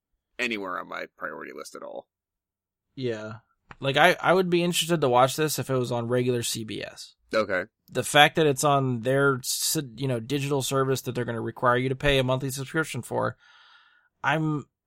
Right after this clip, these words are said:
Speaker 2: I like Star Trek. I'm not that big of a Star Trek fan that I feel like I need to pay for the service just to watch this show.
Speaker 1: Mm-hmm.
Speaker 2: I mean, if I, I,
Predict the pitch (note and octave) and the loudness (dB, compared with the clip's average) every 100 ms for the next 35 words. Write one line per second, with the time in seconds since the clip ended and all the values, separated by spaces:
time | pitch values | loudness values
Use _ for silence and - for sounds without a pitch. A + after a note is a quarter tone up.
0 | - D3 D#3+ E3+ - E3+ - E3 E3 B2 | -4 2 4 4 2 2 2 0 0 0
1 | B2+ - C3 B2 - C#3 B2+ B2 C3 B2+ | 0 2 2 0 0 -2 -2 0 0 0
2 | C3 - C3 B2 A#2 A#2 G2 - D3 C3+ | -4 -2 -2 -2 -2 -4 -8 -6 -2 0
3 | B2 A#2+ B2+ A2+ - C3 C3 A#2+ - A#2+ | 0 -2 -4 -6 -2 0 0 -2 0 0
4 | A#2+ - A#2 A#2 A#2 - A#2 - A#2 A#2+ | 0 -4 -4 -2 -2 -2 -4 -2 -2 -4
5 | F#2+ _ _ _ _ _ _ _ _ _ | -6 _ _ _ _ _ _ _ _ _
6 | C#3 C#3+ C#3 C#3 E3 F3+ D#3+ _ _ _ | -2 0 2 4 4 4 0 _ _ _
7 | _ C#3 F3 | _ 0 0